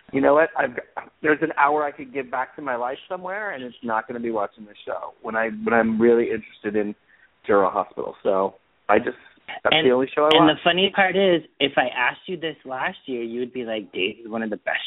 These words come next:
Speaker 2: shows out there."
Speaker 1: I remember. No, I totally remember.
Speaker 2: A year ago. Wow. What happened?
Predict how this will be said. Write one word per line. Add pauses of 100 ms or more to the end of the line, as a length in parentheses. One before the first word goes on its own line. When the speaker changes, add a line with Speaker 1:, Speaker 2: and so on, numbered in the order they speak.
(100)
Speaker 2:
shows
out
there." (600)
Speaker 1:
I
remember.
No,
I (180)
totally
remember.
Speaker 2:
A
year
ago. (3750)
Wow.
What
happened?